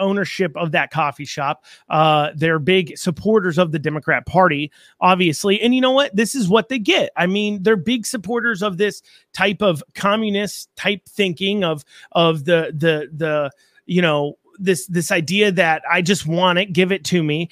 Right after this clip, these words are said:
They support that. They push that forward politically. And now this is what they get. They're just desserts. Um, they're going to have to figure out a way to make this work or have to explain basic economics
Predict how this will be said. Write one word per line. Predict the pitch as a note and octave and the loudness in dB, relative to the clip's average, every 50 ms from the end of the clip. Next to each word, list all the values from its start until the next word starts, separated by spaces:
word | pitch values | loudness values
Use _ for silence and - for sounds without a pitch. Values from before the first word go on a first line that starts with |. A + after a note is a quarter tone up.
| - - - - | -12 -20 -14 -4
They | D3 E3+ F#3+ A#3 | 0 2 2 2
support | G#3 - B3 F3 - A3+ G#3+ F3+ D3 | 0 -2 -6 -4 0 0 0 0 0
that. | F#3 F3+ F3 | -4 -6 -4
They | - E3 | -6 -10
push | C#3 _ - G3+ F#3 - | -10 _ -6 -8 -6 -4
that | A3 F#3 D#3 - | -6 -8 -8 -6
forward | - G#3+ G3+ E3 | -6 -6 -6 -4
politically. | - G#3+ G#3+ F#3 D#3+ D3+ - F#3+ G#3+ A3+ - | -2 0 0 0 0 -2 -2 -2 -2 -2 0
And | F3+ F#3 G3 | 0 2 2
now | G3+ G3 F#3+ | 4 2 2
this | F#3 E3+ F#3+ E3+ - A3 | 2 2 0 0 0 -4
is | F#3 F3 | -2 0
what | G#3+ G#3+ F3 | 0 0 0
they | G#3 G3 | 0 0
get. | E3 F#3 E3+ - | 0 0 -2 0
They're | - F#3 | -2 -4
just | D#3+ C#3 E3+ D#3+ - - | -2 -2 -2 -4 -4 -6
desserts. | - D#3 B2+ C3+ A#2 F#2+ D#2+ - - - - _ - - - - - - | -8 -4 -4 -4 -4 -6 -8 -14 -18 -20 -20 _ -20 -20 -20 -20 -10 -2
Um, | - D#3+ D#3+ D#3 D#3 D#3 D3+ D3 C#3+ | 2 4 4 4 4 4 2 0 2
they're | D3 E3+ F3+ E3+ | 2 2 4 4
going | F3 F#3+ F#3+ F#3 F#3 F3 | 4 4 4 4 2 0
to | E3+ | 0
have | D3+ E3 F3 F3 F#3 - - | 0 0 0 0 -2 -4 -4
to | - F#3 F3+ | -6 -6 -6
figure | D3 - - F#3+ D#3 E3+ F3 E3+ | -4 -2 -2 0 0 2 2 4
out | D#3+ E3+ | 4 4
a | E3+ D#3+ | 2 2
way | D#3 D#3 D#3+ E3+ | 2 2 2 2
to | D#3+ C3 E3 F3 | 0 0 0 0
make | F3 D3+ C#3 D#3 D3 - | 0 0 -2 -2 -4 -4
this | - E3+ D3+ - - | -4 -4 -4 -2 -2
work | D#3+ F3 E3+ E3 - _ _ - - - - | 0 2 2 2 0 _ _ -20 -14 -2 4
or | F#3 F#3+ A3 F#3+ | 6 8 8 8
have | F3+ G3 F#3 E3+ - | 6 2 2 0 0
to | - F#3+ | -2 -2
explain | E3 - - - - F#3 E3+ E3 | -2 -2 -6 -2 0 2 2 2
basic | C3 - F#3+ G3+ A3+ A3 - - A3 F#3+ - - | 4 4 4 4 4 2 0 0 -2 -2 0 0
economics | F3+ G3 - - F#3+ F3 F3 G3 A3+ G#3+ F#3+ E3+ E3+ D#3 - - | 0 2 2 2 2 4 4 4 4 4 4 4 2 0 -4 -14